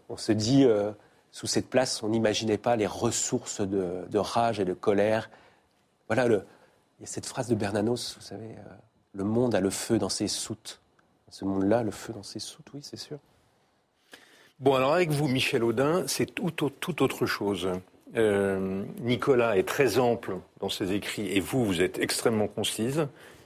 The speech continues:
Speaker 2: Il s'en tient avec, euh, beaucoup de talent à la forme du roman et vous, vous jouez sur plusieurs registres et sur pl-, plusieurs genres. Euh, il s'intéresse aux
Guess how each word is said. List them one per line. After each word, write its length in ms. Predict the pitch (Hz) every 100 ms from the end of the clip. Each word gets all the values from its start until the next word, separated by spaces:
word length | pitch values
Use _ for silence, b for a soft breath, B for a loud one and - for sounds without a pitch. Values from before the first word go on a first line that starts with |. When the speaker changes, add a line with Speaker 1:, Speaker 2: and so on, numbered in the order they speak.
| _
Speaker 2:
Il 140 | 120 117
s'en 280 | - 143
tient 480 | - - 160 139 110 - -
avec, 400 | 107 90 87 -
euh, 100 | 87
beaucoup 360 | 85 95 107 -
de 60 |
talent 380 | - 113 110 107 -
à 60 |
la 100 | 101
forme 320 | - 120 104
du 100 | 95
roman 420 | 98 110 113 107 95 B B -
et 100 | 117
vous, 240 | 104 147
vous 180 | 120 107
jouez 300 | 95 110 117
sur 240 | 110 - -
plusieurs 320 | 143 120 117
registres 420 | 113 98 113 -
et 40 | 101
sur 160 | -
pl-, 180 | - 113 -
plusieurs 340 | 117 95 87
genres. 400 | 90 113 147 120 B B B B _
Euh, 420 | 98 98 95 95 95
il 140 | 120
s'intéresse 680 | 113 165 156 160 139 139
aux 60 | -